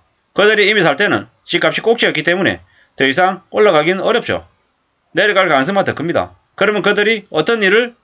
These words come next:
당하겠습니까? 상상을 초월하는 대충격이 벌어지는 거죠. 근데 그때가 되면 그런 연끌한 사람들의 내놓는 물량이 너무나도 여기저기서 다 똑같이 벌어지는 일이기 때문에 사람들이 더 관심을 안 가진다라는 거죠.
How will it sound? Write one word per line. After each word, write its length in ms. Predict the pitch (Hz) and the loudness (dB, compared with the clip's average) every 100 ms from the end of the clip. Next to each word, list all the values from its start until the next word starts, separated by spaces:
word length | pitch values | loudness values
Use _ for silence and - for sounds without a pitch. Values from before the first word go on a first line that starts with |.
| _ | _
당하겠습니까? 680 | - 127 160 202 110 95 95 _ _ _ _ - | 0 2 2 -2 -6 -8 -14 _ _ _ _ -2
상상을 360 | 220 233 240 | 0 2 2
초월하는 360 | 226 220 190 190 | 4 2 2 0
대충격이 520 | - 214 202 180 208 | -2 -2 -2 -2 -2
벌어지는 380 | 131 113 165 208 | -2 0 -2 -4
거죠. 280 | 127 - - _ _ _ | -6 -10 -18 _ _ _
근데 200 | 208 208 | -4 -2
그때가 280 | 226 233 208 | -2 -2 0
되면 480 | 202 208 202 127 - _ _ _ _ _ _ - | 0 0 0 0 -4 _ _ _ _ _ _ -4
그런 340 | 202 226 208 | 0 0 0
연끌한 360 | 185 226 226 165 | -2 0 0 2
사람들의 580 | 165 147 147 151 180 175 _ _ - | 2 0 2 0 0 -4 _ _ -4
내놓는 400 | 160 202 185 196 | -2 0 0 0
물량이 720 | 170 214 202 135 151 110 98 _ _ _ _ _ _ _ _ _ | 2 2 2 2 2 0 -6 _ _ _ _ _ _ _ _ _
너무나도 600 | 131 143 233 269 151 123 123 | -2 0 2 2 2 2 0
여기저기서 460 | 160 202 247 185 | 0 -2 0 2
다 140 | 175 180 | 0 0
똑같이 360 | 190 220 254 | -2 0 0
벌어지는 440 | 160 127 156 220 180 | 0 0 0 -2 0
일이기 200 | 127 135 | -2 -2
때문에 360 | 185 180 120 | -4 -2 -2
사람들이 420 | 120 156 185 - | 0 0 0 0
더 120 | 202 190 | -2 0
관심을 360 | 120 180 180 | -2 -2 -4
안 80 | 135 | -2
가진다라는 500 | 220 233 120 101 92 | -2 -2 -2 -2 -4
거죠. 180 | 92 | -10